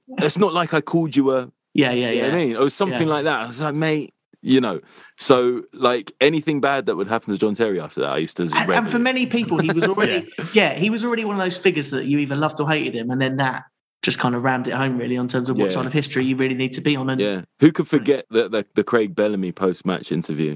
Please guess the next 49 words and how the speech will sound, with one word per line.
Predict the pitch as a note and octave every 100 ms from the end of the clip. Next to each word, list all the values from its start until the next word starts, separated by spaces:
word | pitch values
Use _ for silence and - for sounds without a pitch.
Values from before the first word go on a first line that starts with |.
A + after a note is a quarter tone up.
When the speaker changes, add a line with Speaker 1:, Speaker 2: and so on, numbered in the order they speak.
| -
Speaker 2:
Oh, | - - -
incredible. | G2+ A2+ A2 G2+ G2 - _ _ -
Speaker 1:
Isn't | A#2+ B2+
that | B2 -
one | A2+ A2+
of |
the | G2+
greatest | F2+ A2 G#2+ F2+ -
bits | A2 G#2+ - G2
of | F2 - -
just | - -
brutal | G2+ F#2+ - F#2
honesty | F2+ - D#2+
you've | D#2+ -
seen | F2+ E2+ D#2
in | D2
football | - - D2 C#2 - -
Speaker 2:
Yeah. | - -
Speaker 3:
I | -
don't, | F3 D#3
Speaker 1:
ever? | G2 D#3
Speaker 3:
this, | F3 E3
that, | - F3+ F#3
I, | F3
I | D#3
don't | D#3 G#3+
really | D#3
remember | C#3 F3 D#3+
that. | A2 A2
That | B2+
rings | F3
a | D3+
bell. | E3+ A2+ F2 - -
I | A#2+
Speaker 1:
He |
Speaker 2:
He | C#3
Speaker 1:
just | F3+
Speaker 2:
just | A3 -
called, | A3 A3+
he | A#3+
Speaker 1:
suddenly | A#3
Speaker 2:
just | G#3 -
told, | A3+ F3+
Speaker 1:
he |
just | A3 F3
Speaker 2:
he | G#3+
Speaker 1:
suddenly | G3+ A3 G#3 F#3
said, | - F#3+ F#3+ F2+ D2+ - -
like, | F#2 G#2 G2 -